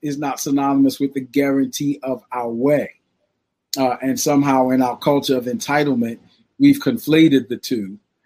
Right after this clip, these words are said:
um, and even created justification for that. Um, but so it is with prayer. We have the right to ask for whatever we want, to come boldly before the throne.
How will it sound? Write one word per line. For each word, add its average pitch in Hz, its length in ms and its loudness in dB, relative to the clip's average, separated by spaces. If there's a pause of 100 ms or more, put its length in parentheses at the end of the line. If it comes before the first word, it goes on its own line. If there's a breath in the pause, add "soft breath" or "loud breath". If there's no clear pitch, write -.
(160)
um, 120 500 -4
and 131 140 -2
even 127 320 4
created 127 500 2
justification 131 1000 -2
for 113 140 -12
that. 101 320 -14 (340)
Um, 123 400 -2
but 139 300 -2 (100)
so 165 280 4
it 156 80 2
is 135 120 2
with 127 200 -2
prayer. 175 280 4
We 131 180 2
have 143 140 0
the 123 120 -2
right 139 240 -4
to 123 220 -12
ask 151 260 -4
for 131 120 -4
whatever 127 300 -2
we 120 160 -6
want, 120 380 -6
to 143 80 -12
come 127 220 -8
boldly 127 340 -2
before 123 320 -8
the 113 80 -12
throne. 135 480 -2